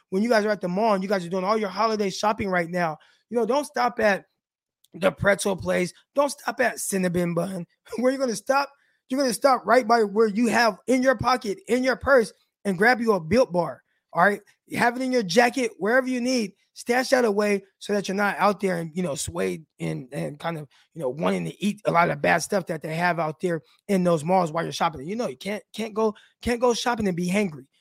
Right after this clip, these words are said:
All right? So grab you a Built Bar. That's definitely gonna help, you know, because it's a season of peace and love, you know, and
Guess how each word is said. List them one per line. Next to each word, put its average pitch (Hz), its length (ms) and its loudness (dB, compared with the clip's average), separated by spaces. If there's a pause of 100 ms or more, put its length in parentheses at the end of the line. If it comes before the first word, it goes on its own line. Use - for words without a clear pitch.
(160)
All 160 80 -2
right? 170 120 0
So 160 140 -4
grab 208 260 4
you 277 80 8
a 233 40 6
Built 208 220 6
Bar. 202 180 4
That's 190 180 0
definitely 190 320 -2
gonna 165 140 -4
help, 254 240 4 (420)
you 196 80 -2
know, 202 220 2 (200)
because 254 460 2 (440)
it's 208 120 -6
a 233 60 -2
season 220 300 -4
of 240 120 0
peace 202 320 -4 (100)
and 190 200 -4
love, 196 280 -2 (140)
you 170 120 -8
know, 202 160 -2
and 175 360 -2